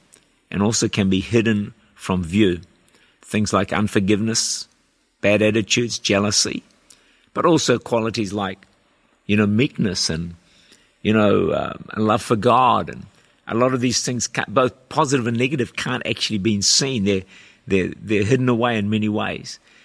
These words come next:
But it's actually more important to win the inner game. Uh, we all prefer to play with people who are, or be around people who are winning the inner game. So they're nice, kind, caring people.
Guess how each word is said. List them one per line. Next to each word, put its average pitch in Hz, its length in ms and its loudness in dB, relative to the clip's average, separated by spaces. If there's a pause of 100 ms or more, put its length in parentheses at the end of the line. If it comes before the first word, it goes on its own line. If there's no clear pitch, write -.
(160)
But 104 200 -2
it's 120 160 0
actually 147 340 2
more 143 300 0
important 101 480 -2
to 101 80 0
win 113 240 4
the 110 200 2
inner 123 200 4
game. 92 460 -2 (640)
Uh, 80 320 -6
we 107 160 2
all 135 160 8
prefer 120 400 0
to 101 80 2
play 139 320 0
with 104 220 -4
people 107 260 -4
who 95 200 0
are, 90 140 -6
or 104 200 -4
be 92 240 2
around 120 400 0
people 104 240 -6
who 101 140 2
are 98 80 0
winning 110 300 0
the 104 280 -4
inner 120 200 0
game. 101 260 0
So 98 160 -8
they're 123 140 0
nice, 113 320 -4
kind, 98 440 -8
caring 104 380 -2
people. - 360 -8